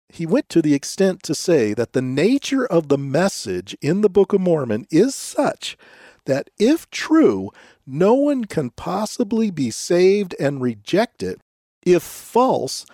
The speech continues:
no one can possibly be saved and receive it.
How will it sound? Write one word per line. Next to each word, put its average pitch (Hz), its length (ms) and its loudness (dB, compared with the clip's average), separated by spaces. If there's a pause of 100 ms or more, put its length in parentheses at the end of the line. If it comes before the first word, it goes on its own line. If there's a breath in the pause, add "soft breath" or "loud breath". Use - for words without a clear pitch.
(320 soft breath)
no 160 280 2
one 233 240 4
can 151 220 -2
possibly 156 720 -2
be 135 180 -2
saved 151 720 2
and 127 320 -2
receive 208 600 2
it. 87 180 -4